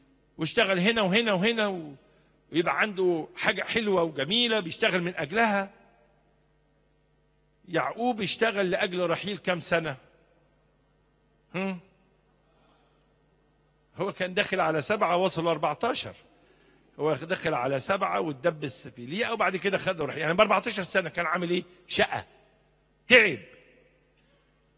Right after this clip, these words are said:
في تعب. أيوة طبعًا. استقرار وظيفي ده أمر مهم جدًا. آخر حاجة اسمها الوقت المناسب، وبنقول جنبها الموافقات، يعني أهلك وأهلها.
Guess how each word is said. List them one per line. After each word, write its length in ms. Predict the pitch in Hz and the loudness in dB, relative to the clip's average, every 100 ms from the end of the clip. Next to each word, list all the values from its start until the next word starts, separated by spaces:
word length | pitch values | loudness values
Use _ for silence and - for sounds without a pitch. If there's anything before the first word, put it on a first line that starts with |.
| - | -8
في 120 | 247 | -6
تعب. 400 | - 254 226 117 - - _ _ _ _ _ _ _ _ _ _ | 0 2 2 0 -4 -20 _ _ _ _ _ _ _ _ _ _
أيوة 200 | 202 240 | -4 -2
طبعًا. 420 | 214 262 247 117 95 - _ _ _ _ _ | -2 -2 -4 -8 -12 -20 _ _ _ _ _
استقرار 420 | - 151 - 240 277 | -18 -16 -2 0 2
وظيفي 420 | 226 180 214 175 | 0 0 -4 -2
ده 180 | 185 175 | -2 -2
أمر 180 | 165 | -4
مهم 280 | 165 147 170 | -6 -6 -6
جدًا. 400 | 143 131 107 101 - _ _ - | -8 -8 -8 -14 -20 _ _ -2
آخر 300 | 254 - 202 | 0 0 -4
حاجة 480 | - 190 143 147 - - | 0 0 2 -2 -4 -12
اسمها 420 | - 190 180 160 151 - _ | -12 -4 -2 -2 -6 -14 _
الوقت 400 | 156 147 175 - - - 143 | 0 4 4 2 -6 -14 -8
المناسب، 580 | 143 143 151 131 - - | -6 -2 -2 -2 -6 -14
وبنقول 340 | 139 165 226 185 | -14 -8 -6 -4
جنبها 420 | 170 180 160 156 - _ - | -2 -2 -2 -4 -10 _ -8
الموافقات، 720 | 151 143 143 - 131 135 123 - - - | -6 0 -2 0 -4 -2 -2 -4 -18 -6
يعني 320 | 175 151 139 - _ - | -4 -4 -8 -18 _ -4
أهلك 360 | 185 156 143 | -2 -4 -8
وأهلها. 500 | 143 131 131 143 120 | -8 -6 -4 -4 -4